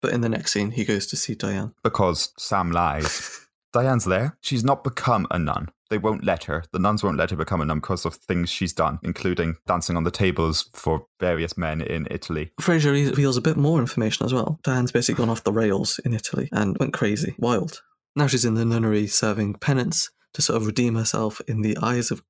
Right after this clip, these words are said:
Speaker 1: God. And this is where we get the rice part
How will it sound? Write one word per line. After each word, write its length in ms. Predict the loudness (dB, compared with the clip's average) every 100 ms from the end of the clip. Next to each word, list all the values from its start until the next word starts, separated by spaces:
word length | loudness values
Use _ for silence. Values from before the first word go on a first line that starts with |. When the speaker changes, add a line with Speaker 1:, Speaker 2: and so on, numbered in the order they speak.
| _
Speaker 1:
God. 260 | -8 -8 -12 _ _ _ -4
And 340 | -2 -2 -4 -8 _ _
this 120 | -2 0
is 120 | 2
where 320 | 2 0 -2 -2
we 140 | -2
get 160 | -2 -2 -4
the 80 | -2
rice 360 | 2 2 2 0
part 300 | -2 -4